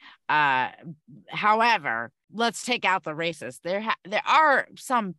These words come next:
people who are, you know, could be, like, pulled to the left, and yet they get pulled to the right. And I think this is also a failure of the left. That's a failure of the left, not having good organization and doing good,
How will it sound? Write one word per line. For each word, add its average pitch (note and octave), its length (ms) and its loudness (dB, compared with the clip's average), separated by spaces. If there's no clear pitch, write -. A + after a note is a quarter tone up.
people D3+ 500 -6
who F3+ 200 -4
are, E3 320 -2
you G#3 100 -10
know, C#3+ 300 -6
could C#4+ 240 -2
be, A3+ 340 -2
like, F#3+ 340 2
pulled A#3+ 380 -2
to A3 100 -8
the G#3 80 -8
left, G#3 500 0
and E3 520 -2
yet F3+ 200 -2
they E3 100 -4
get D#3 180 -6
pulled F3 220 -8
to D#3+ 60 -8
the D3+ 100 -8
right. C3 280 -4
And D3+ 100 -8
I C#3+ 80 -6
think D3+ 200 -14
this F3 120 -10
is D3+ 60 -12
also C3 340 -6
a A#2+ 40 -16
failure C3+ 460 -8
of B2+ 100 -12
the C#3 60 -14
left. C3+ 380 -6
That's D#3+ 160 -14
a C3 60 -18
failure D3 340 -4
of C#3 60 -10
the D3+ 80 -12
left, C#3 220 -6
not B2+ 240 -4
having C#3+ 240 -6
good C#3+ 180 -6
organization D3 760 -8
and A2 180 -14
doing D3 320 -4
good, D3 240 -4